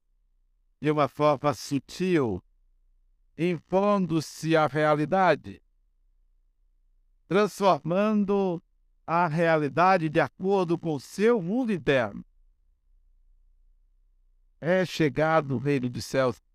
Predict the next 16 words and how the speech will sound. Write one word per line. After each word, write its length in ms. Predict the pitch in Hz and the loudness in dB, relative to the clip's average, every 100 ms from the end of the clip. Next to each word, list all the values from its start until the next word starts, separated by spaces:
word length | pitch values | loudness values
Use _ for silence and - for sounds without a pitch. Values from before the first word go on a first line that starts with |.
| _ _ _ - | _ _ _ -6
é 220 | 170 185 | 0 0
chegado 520 | - 156 143 160 151 | 0 -2 2 2 2
o 40 | 127 | 0
reino 260 | 143 131 | -2 -2
de 60 | 123 | -4
Deus. 400 | 120 131 127 - _ _ - | -2 -2 -2 -8 _ _ -14
Vocês 300 | 160 190 156 | -2 0 0
não 120 | 180 | -2
imaginam 600 | 160 131 120 156 143 - _ _ _ | 0 0 0 0 -2 -4 _ _ _
a 160 | 151 156 | -4 -2
profundidade 720 | 147 143 147 127 120 131 117 | 0 -2 -4 -4 0 0 0
deste 580 | 117 135 180 202 - 131 | -4 0 2 2 -2 -6
texto. 320 | - 113 101 _ _ _ _ _ _ _ _ _ _ _ _ - _ _ _ _ _ _ _ _ _ _ _ _ _ _ _ _ _ _ - | -2 -2 -4 _ _ _ _ _ _ _ _ _ _ _ _ -20 _ _ _ _ _ _ _ _ _ _ _ _ _ _ _ _ _ _ -6
A 240 | 151 160 | -4 -2
profundidade 680 | 139 127 - 113 117 127 120 | 0 0 0 -4 0 0 0
desse. 240 | 120 | -6